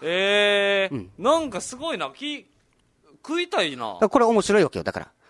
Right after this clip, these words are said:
Speaker 2: え、趣味ではないんだけど。
Speaker 1: はい。
Speaker 2: なんかこれが楽しみごわなるば。
Speaker 1: 俺でも全然、俺得意料理って言ったら、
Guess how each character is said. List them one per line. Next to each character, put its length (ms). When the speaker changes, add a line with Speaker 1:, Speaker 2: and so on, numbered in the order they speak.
Speaker 2:
え、 120
趣 360
味 220
で 140
は 80
な 80
い 160
ん 60
だ 80
け 80
ど。 180
Speaker 1:
は 240
い。 260
Speaker 2:
な 80
ん 20
か 120
こ 140
れ 80
が 60
楽 200
し 140
み 100
ご 120
わ 60
な 100
る 80
ば。 180
Speaker 1:
俺 140
で 100
も 140
全 340
然、 340
俺 260
得 300
意 140
料 240
理 100
っ 40
て 60
言 100
っ 40
た 160
ら、 260